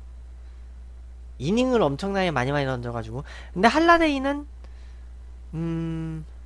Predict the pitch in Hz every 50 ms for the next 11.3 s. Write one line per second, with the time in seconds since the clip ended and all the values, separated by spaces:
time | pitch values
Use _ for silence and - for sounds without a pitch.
0 | - - - - - - - - - - - - - - - 143 160 175 196 -
1 | - 339 339 - - - 330 339 330 311 277 277 269 240 156 131 131 147 175 180
2 | - - 190 190 190 190 180 170 - 175 170 170 170 151 123 127 131 - 196 185
3 | 190 185 180 165 165 135 113 110 - 151 - - 165 156 - - - - 123 156
4 | - - - 127 104 98 110 160 - - - - - - - - - - - -
5 | - - - - - - - - - - - - - - - - - - - -
6 | - - - - - - - - - - - - - - - - - - - -
7 | - - - 139 170 196 185 180 170 165 202 247 269 277 262 - - - - -
8 | - - - - - - 113 104 101 95 95 - - - - - - - - -
9 | - - - - - - - - - - - - - - 170 - - 302 294 302
10 | 294 320 339 349 349 359 349 330 320 311 285 269 254 240 240 233 226 214 208 190
11 | - - - 277 320 359